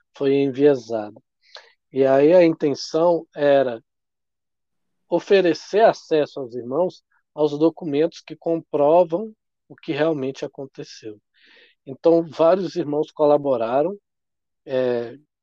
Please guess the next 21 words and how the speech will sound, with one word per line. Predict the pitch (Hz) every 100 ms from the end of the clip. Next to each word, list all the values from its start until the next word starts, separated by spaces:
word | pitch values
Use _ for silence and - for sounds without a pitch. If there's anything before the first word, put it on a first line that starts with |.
| _ _ _ _ _ _ _ _ _ _
que | - 139 135 143
a | 147 127 123 123 127
identidade | 139 131 143 - 135 131 123
deles | 123 123 120 135
ia | 127
ser | -
preservada. | - 135 123 131 110 113 120 151 165 _ _ - - - _ _
Foram | 165 165 170 165
dezenas | 160 151 135 202 214 170
de |
milhares | 190 160 160 156
de | 147
páginas | - 139 131 139 127
de | 131 139
documentos | 131 123 131 127 -
fornecidos | _ 135 127 - 139 160 - - _ - _ _
que | 165 160
mostram | 151 147 175 180 - 180
os | 170
bastidores | 170 170 - 180 139 156 190 185 - _ _
do | _